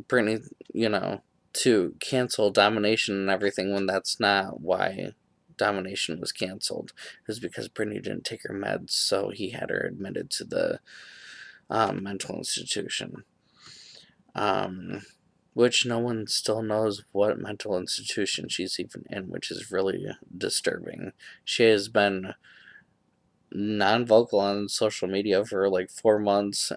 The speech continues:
and it's really freaking crazy. Um,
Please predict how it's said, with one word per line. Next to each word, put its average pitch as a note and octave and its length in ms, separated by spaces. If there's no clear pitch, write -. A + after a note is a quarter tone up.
and G2 80
it's F#2+ 240
really G2+ 200
freaking F#2+ 400
crazy. F#2 600
Um, G#2 640